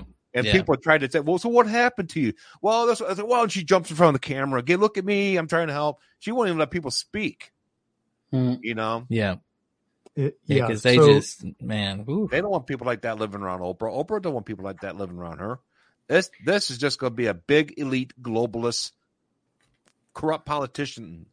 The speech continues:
Speaker 1: island. That's what it's gonna be.
Speaker 4: Yeah. So I believe
Speaker 2: Nuts.
Speaker 4: what's the, the story behind this in terms of blue, it's, it's something dealing with the wavelengths. So
Speaker 2: Yep, that's what I would
Speaker 4: it's
Speaker 2: think.
Speaker 4: something dealing with the energy
Speaker 3: Mm.
Speaker 4: weapon not being able to penetrate through a specific,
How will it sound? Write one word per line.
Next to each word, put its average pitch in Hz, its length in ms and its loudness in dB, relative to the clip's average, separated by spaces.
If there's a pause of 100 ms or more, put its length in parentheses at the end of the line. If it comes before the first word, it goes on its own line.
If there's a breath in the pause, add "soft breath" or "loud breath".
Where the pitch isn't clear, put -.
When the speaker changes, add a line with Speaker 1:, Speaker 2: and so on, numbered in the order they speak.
(140)
Speaker 1:
island. 95 340 -8
That's 101 160 -8
what 107 60 -10
it's 98 100 -12
gonna 98 200 -12
be. 82 280 -12 (600)
Speaker 4:
Yeah. 104 320 -8 (240)
So 127 400 0
I 143 100 0
believe 170 460 4
Speaker 2:
Nuts. 190 80 2
Speaker 4:
what's - 400 2
the, 143 440 -2
the 139 80 -2
story 156 420 6
behind 127 480 2
this 123 220 -2
in 123 60 0
terms 120 260 -2
of 104 100 -8
blue, 120 360 4
it's, - 340 -8
it's 127 140 -8
something 147 280 2
dealing 135 260 4
with 120 120 -2
the 117 80 -4
wavelengths. 113 840 -4 (800)
So 123 500 4
Speaker 2:
Yep, - 100 -8
that's 110 220 -6
what 101 80 4
I 98 60 6
would 95 100 6
Speaker 4:
it's - 140 -6
Speaker 2:
think. 98 140 -8
Speaker 4:
something 170 380 8
dealing 160 260 8
with 143 120 4
the 143 160 4
energy 156 420 4
Speaker 3:
Mm. 139 80 2
Speaker 4:
weapon 139 580 4
not 139 360 4
being 151 240 4
able 135 220 2
to - 100 -8
penetrate 135 600 2
through 123 280 -2
a 117 40 -8
specific, - 1040 -4